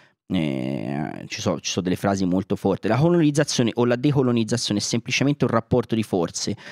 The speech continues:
Lo sfruttato si accorge che la sua liberazione presuppone tutti i mezzi e anzitutto la forza.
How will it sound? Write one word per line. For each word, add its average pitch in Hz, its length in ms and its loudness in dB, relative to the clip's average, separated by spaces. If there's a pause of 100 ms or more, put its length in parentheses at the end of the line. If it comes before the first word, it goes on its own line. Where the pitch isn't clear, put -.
(120)
Lo 139 80 -2
sfruttato 127 480 0
si 117 120 -2
accorge 151 400 0
che 123 80 2
la 110 60 2
sua 123 160 0
liberazione 120 560 2
presuppone 120 600 2 (220)
tutti - 340 -2
i 147 40 4
mezzi 92 480 0 (120)
e 120 80 0
anzitutto 131 480 0
la 120 80 2
forza. 92 500 -4